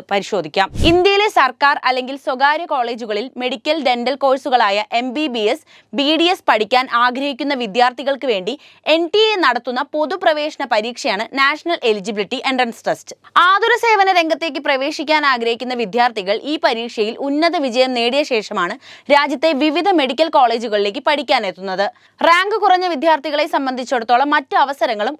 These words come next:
ഉണ്ട്. ഈ വർഷം മെയ് അഞ്ചിന് നടന്ന നീറ്റ് പരീക്ഷയുടെ ഫലപ്രഖ്യാപനം ഈ മാസം നാലിനാണ് പുറത്തു വന്നത്. ജൂൺ പതിനാലിനാണ് പരീക്ഷാഫലം പ്രതീക്ഷിച്ചതെങ്കിലും അതിന് പത്ത് ദിവസം മുൻപ് ലോക്സഭാ തിരഞ്ഞെടുപ്പ് ഫലത്തിനൊപ്പം തന്നെ പുറത്തു വരികയായിരുന്നു.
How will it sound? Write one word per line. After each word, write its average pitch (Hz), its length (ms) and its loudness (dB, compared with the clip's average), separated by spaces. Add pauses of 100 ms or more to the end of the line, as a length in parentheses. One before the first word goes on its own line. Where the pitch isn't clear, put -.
(120)
ഉണ്ട്. 196 160 0 (440)
ഈ 427 40 8 (120)
വർഷം 415 280 0 (140)
മെയ് 349 260 -4
അഞ്ചിന് 339 340 -2
നടന്ന 277 320 -2
നീറ്റ് 294 300 -4
പരീക്ഷയുടെ 285 560 -2
ഫലപ്രഖ്യാപനം 269 760 0 (120)
ഈ - 20 -2 (120)
മാസം 311 260 0 (120)
നാലിനാണ് 277 540 0
പുറത്തു 233 280 0
വന്നത്. 185 260 -2 (440)
ജൂൺ 294 160 6 (100)
പതിനാലിനാണ് 311 720 0
പരീക്ഷാഫലം 311 760 0
പ്രതീക്ഷിച്ചതെങ്കിലും 285 840 -2 (320)
അതിന് 392 180 2 (120)
പത്ത് 359 340 2
ദിവസം 403 280 -2
മുൻപ് 262 240 0 (240)
ലോക്സഭാ 349 540 2
തിരഞ്ഞെടുപ്പ് 359 480 -6
ഫലത്തിനൊപ്പം 311 600 -2
തന്നെ 285 160 -2 (120)
പുറത്തു 254 300 0
വരികയായിരുന്നു. 208 600 2